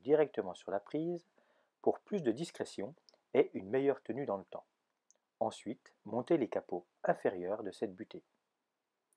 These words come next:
Il faut les clipser sur la structure métallique.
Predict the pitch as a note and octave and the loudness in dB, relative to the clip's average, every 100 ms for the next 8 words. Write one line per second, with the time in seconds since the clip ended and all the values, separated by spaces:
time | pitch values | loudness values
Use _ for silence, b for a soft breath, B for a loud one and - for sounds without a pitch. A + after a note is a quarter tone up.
0 | _ _ _ _ _ _ - B2 - - | _ _ _ _ _ _ -4 -4 -2 -4
1 | F#2 - D#3+ - B2 - - - F#2+ F2+ | -4 -6 -10 -2 2 2 0 -8 -4 -4
2 | - A#2 - F#2 A2 D3 F2+ - - | -4 -6 -6 -4 -2 2 0 -2 -20